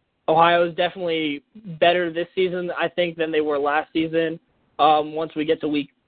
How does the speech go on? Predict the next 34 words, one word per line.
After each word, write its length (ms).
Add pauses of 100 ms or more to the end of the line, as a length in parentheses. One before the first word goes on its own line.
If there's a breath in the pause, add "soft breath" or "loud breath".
(120)
six, 240
week 240
seven 300
here, 160
they 240
should 180
be. 240 (260)
They 120
have 200
the 60
potential. 760
I 200
don't 180
know 160
if 100
it's 100
gonna 280 (480)
come 280
this 240
week, 340
but 260
it's 160
one 140
of 60
those 180
things 220
to 100
look 120
out 200
for. 160
It's 80
gonna 120
be 100
very 200